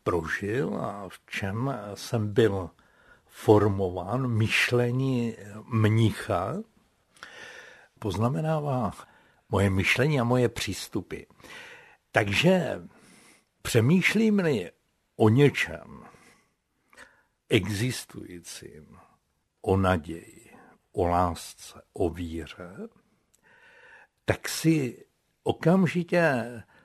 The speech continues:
toto všechno snažím promítnout do přítomnosti. Jakým způsobem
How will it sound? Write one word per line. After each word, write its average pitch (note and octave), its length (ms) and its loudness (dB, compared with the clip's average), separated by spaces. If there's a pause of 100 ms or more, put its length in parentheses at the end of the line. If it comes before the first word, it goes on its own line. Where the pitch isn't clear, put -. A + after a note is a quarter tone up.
(120)
toto D#3+ 320 4
všechno D3+ 480 0
snažím C#3+ 480 0
promítnout F2+ 1300 -4 (840)
do F#2 160 -4
přítomnosti. - 920 -8 (1500)
Jakým C3 520 4
způsobem G#2 1120 -4